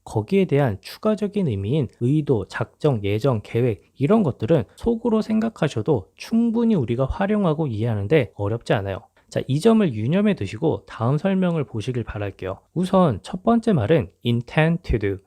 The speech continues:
이 말입니다. 이 intend는 우리가 의도 이런 말로 주로 해석이 되는데 이 intend to do 이렇게 얘기를 하면은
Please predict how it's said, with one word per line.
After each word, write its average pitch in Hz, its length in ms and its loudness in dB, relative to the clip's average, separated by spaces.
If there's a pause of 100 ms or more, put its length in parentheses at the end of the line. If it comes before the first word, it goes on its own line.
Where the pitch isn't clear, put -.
이 175 100 0
말입니다. 107 580 -2
이 156 240 -2
intend는 170 580 2
우리가 147 380 0
의도 165 460 0
이런 202 320 2
말로 113 300 0
주로 110 260 -8
해석이 196 300 0
되는데 107 560 -2
이 147 160 -4
intend 175 560 0
to 139 80 2
do 101 160 -4
이렇게 185 260 -2
얘기를 120 220 0
하면은 143 320 0